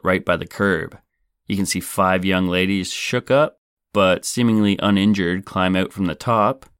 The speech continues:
They were on the right side of the vehicle. They were lucky.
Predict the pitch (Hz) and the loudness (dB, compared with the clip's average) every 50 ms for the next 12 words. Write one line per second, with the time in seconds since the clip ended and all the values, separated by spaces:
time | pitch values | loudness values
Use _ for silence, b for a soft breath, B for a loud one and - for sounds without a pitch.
0 | _ _ _ _ _ _ 117 117 110 107 98 95 87 85 82 98 98 107 - - | _ _ _ _ _ _ 0 2 2 2 2 2 0 -2 0 0 0 0 0 -4
1 | - - - - 76 - - - - - 76 76 76 - - 101 113 B B B | -4 -4 -4 -4 -6 -8 -10 -12 -12 -10 -10 -10 -8 -8 -8 -8 -8 B B B
2 | B B B - - 82 80 80 80 82 82 82 - - 92 - 120 | B B B -8 -6 -4 -4 -2 -2 0 -2 -2 -2 -6 -8 -8 -8